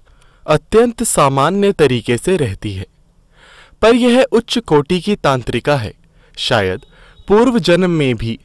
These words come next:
यह कोई महत्वपूर्ण तांत्रिका रही है। यों भी हिमाचल में तंत्र अभी तक जीवित है और कई स्थान तो ऐसे हैं,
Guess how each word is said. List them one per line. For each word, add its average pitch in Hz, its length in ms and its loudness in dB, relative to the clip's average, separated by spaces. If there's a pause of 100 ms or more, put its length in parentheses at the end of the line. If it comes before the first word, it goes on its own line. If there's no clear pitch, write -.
(140)
यह 196 260 2
कोई 220 220 2
महत्वपूर्ण 151 760 -2
तांत्रिका 127 640 -2
रही 113 320 -4
है। 98 140 -12 (760)
यों 160 360 2
भी 113 240 -6 (420)
हिमाचल 143 480 2
में 190 220 2 (120)
तंत्र 202 260 2
अभी 135 340 0
तक 196 140 0
जीवित 117 500 -6
है 95 180 -12 (520)
और 104 280 0 (400)
कई 240 240 2
स्थान 147 420 -4
तो 190 200 2
ऐसे 147 300 0
हैं, 127 200 -4